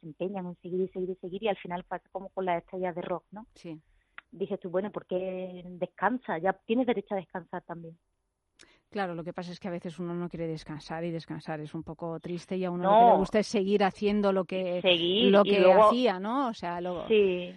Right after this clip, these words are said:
Speaker 2: claro.
Speaker 1: Y luego volviendo a lo que estábamos hablando, es que si u-, ese es otro de los miedos de profesionalizarse, que si uno al final tiene que pagar facturas de eso,
Speaker 2: Mm.
Speaker 1: <laughs> estamos pagando facturas muchos años de nuestra vida, ¿no?
Speaker 2: ¿Y
Speaker 1: Y
Speaker 2: cómo,
Speaker 1: a, y a
Speaker 2: cómo,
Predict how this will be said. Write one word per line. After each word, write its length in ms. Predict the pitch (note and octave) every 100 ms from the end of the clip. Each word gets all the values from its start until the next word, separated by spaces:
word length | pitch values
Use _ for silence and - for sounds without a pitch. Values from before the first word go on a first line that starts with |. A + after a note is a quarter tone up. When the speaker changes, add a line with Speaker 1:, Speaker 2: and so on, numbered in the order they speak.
| _
Speaker 2:
claro. 320 | - F3 G3 F#3+
Speaker 1:
Y 40 |
luego 320 | G3+ F#3+ G#3+
volviendo 460 | G#3 G#3 G#3 G#3 G3+
a 40 |
lo 80 | G3+
que 60 | G3+
estábamos 320 | G#3+ G3 G3+
hablando, 640 | F#3+ F#3+ G3+ A#3+ A3+ F#3+
es 160 | F#3 F#3
que 120 | G3+ -
si 140 | F#3
u-, 260 | F3 - -
ese 180 | F3+ -
es 60 | A3
otro 140 | G#3+
de 80 | G3
los 100 | F#3
miedos 260 | F#3 F#3 F3+
de 60 |
profesionalizarse, 920 | F3+ F#3 F#3 F3+ E3+ E3 A#3 - F3+ _ _ _ _ _
que 100 | F#3+
si 140 | -
uno 340 | F3+ F#3 F#3 F#3
al 100 | F3+
final 260 | G3+ G#3
tiene 160 | G3 F3+
que 80 | F#3
pagar 220 | F#3 F3+
facturas 380 | - - G3 F#3
de 100 | F3
eso, 220 | F3+ - B3 -
Speaker 2:
Mm. 220 | F#3+ F3+ C#3+ -
Speaker 1:
<laughs> 160 | -
estamos 300 | G3+ G#3 G#3
pagando 300 | A#3 A3+ B3
facturas 380 | - G3+ G#3+ G#3+
muchos 340 | G#3 G3+ - F3+
años 360 | G#3 F3+ E3+
de 100 | E3+
nuestra 320 | E3+ E3+ F3
vida, 300 | E3+ G#3+ E3+
¿no? 140 | F#3+ B3+ _ _ - - -
Speaker 2:
¿Y 80 |
Speaker 1:
Y 40 | G#3
Speaker 2:
cómo, 200 | A#3+ G3
Speaker 1:
a, 60 |
y 20 | D#3+
a 40 |
Speaker 2:
cómo, 540 | B3 C4+ C#4+ C#4+ B3+